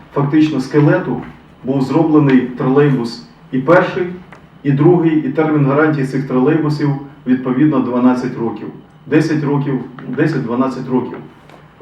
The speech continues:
їх експлуатації. Це фактично нові машини, які ми почали,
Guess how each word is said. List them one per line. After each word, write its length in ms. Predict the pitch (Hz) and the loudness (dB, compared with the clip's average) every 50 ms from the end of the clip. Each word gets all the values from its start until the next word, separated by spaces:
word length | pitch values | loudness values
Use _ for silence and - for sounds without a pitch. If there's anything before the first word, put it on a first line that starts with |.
| - 113 113 | -12 -8 -2
їх 220 | 123 143 151 151 | 2 2 4 4
експлуатації. 800 | 131 - - - 123 127 123 - 127 113 107 - - - - - - - - - | 2 -2 -2 -2 0 0 0 0 -2 -4 -4 -8 -10 -12 -12 -12 -14 -18 -20 -16
Це 140 | - - 147 | -4 -2 0
фактично 520 | 147 147 143 - 214 202 - 160 151 139 131 | 2 2 2 0 -2 -4 -4 -2 0 0 2
нові 240 | 131 139 139 160 | 2 2 0 0
машини, 460 | 160 151 143 143 - 135 127 113 107 110 | 0 0 -2 -2 -2 -2 -2 -2 -2 -6
які 200 | 107 - - 135 | -6 -6 -6 -4
ми 120 | 127 123 | -4 -2
почали, 500 | - 120 110 - 139 135 135 135 131 | -4 -4 -6 -4 -4 -2 -2 -2 -2